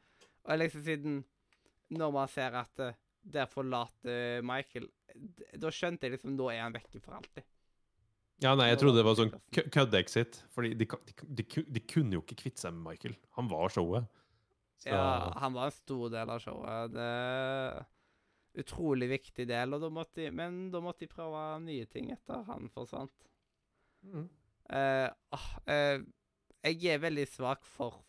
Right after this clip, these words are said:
Speaker 1: frieri generelt, på en måte, i serier. Det, eh, men det er litt sånn overraskende at, eh, Jim har liksom det kjipeste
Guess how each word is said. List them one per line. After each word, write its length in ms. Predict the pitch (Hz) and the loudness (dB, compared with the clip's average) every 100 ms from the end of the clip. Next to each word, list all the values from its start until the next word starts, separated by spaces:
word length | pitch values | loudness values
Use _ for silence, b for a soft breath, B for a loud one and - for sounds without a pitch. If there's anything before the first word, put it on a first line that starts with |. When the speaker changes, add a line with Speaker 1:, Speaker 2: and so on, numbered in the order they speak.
| _ _ _ | _ _ _
Speaker 1:
frieri 600 | - 135 123 120 117 113 | -14 -8 -4 -4 -4 -6
generelt, 640 | - 117 113 110 135 - - | -8 -8 -8 -8 -10 -12 -10
på 80 | 127 | -6
en 60 | |
måte, 260 | 117 - 143 - b b b _ _ _ _ - | -6 -6 -8 -6 b b b _ _ _ _ -6
i 120 | 123 | -6
serier. 480 | - 117 110 120 135 | -2 -2 -2 -4 -4
Det, 720 | 135 127 123 120 117 120 120 - _ _ _ _ _ _ _ _ _ _ _ _ _ _ _ _ _ _ _ _ _ _ _ _ _ _ _ - | -2 0 0 -2 -2 -4 -6 -12 _ _ _ _ _ _ _ _ _ _ _ _ _ _ _ _ _ _ _ _ _ _ _ _ _ _ _ -10
eh, 400 | 135 131 135 131 - 104 | -8 -8 -8 -12 -16 -14
men 200 | 147 160 | -8 -6
det 80 | 143 | -4
er 60 | 143 | -6
litt 120 | - | -8
sånn 140 | 165 | -8
overraskende 520 | 156 147 117 - 123 120 | -4 -4 -6 -10 -10 -10
at, 220 | _ 127 | _ -8
eh, 960 | 120 120 - _ _ _ _ _ - 135 - | -6 -6 -12 _ _ _ _ _ -12 -10 -6
Jim 280 | 131 202 208 | -6 -6 -4
har 140 | 170 156 | -4 -4
liksom 240 | 147 139 127 | -6 -10 -8
det 140 | 135 120 - _ _ _ _ | -8 -8 -14 _ _ _ _
kjipeste 680 | - 165 - 104 - 113 | -8 -6 -6 -14 -18 -20